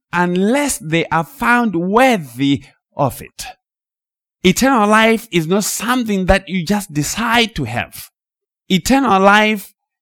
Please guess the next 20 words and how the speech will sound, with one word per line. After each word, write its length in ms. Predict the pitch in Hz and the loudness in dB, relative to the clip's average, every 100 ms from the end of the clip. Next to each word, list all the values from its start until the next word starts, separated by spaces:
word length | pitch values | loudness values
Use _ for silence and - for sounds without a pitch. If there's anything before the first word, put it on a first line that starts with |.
| _ _ _ | _ _ _
is 240 | 180 160 - | 2 2 0
only 420 | 214 254 254 254 | 0 2 4 4
had 500 | 196 180 220 180 165 | 4 2 2 2 2
by 180 | 156 170 | -2 -4
those 500 | 160 214 214 202 175 | 0 0 2 2 -2
who 320 | 160 202 208 - | -4 -2 -4 -2
are 380 | 165 165 170 165 _ _ _ _ _ _ _ | 2 4 2 0 _ _ _ _ _ _ _
qualified 1040 | - 190 202 190 - 170 156 147 151 143 - _ _ _ | -6 0 2 0 -2 -2 0 2 0 -2 -8 _ _ _
for 260 | - 120 | -6 -6
it, 220 | 82 - - _ _ _ - | -6 -16 -20 _ _ _ -2
those 500 | 175 208 202 185 147 | 4 4 4 0 -4
who 560 | 147 202 202 202 190 - _ _ _ _ | -2 0 0 -2 -4 -10 _ _ _ _
have 180 | 143 123 - | -2 0 4
earned 300 | 175 156 107 | 4 4 0
it, 320 | - - - _ _ _ _ _ _ _ _ | -4 -12 -18 _ _ _ _ _ _ _ _
those 320 | 147 208 208 156 | 4 6 6 4
who 320 | 180 202 190 | 2 0 0
have 220 | 143 151 | -2 2
been 180 | 156 156 | 2 0
found 600 | - 208 220 190 170 143 | -4 -2 2 4 2 -2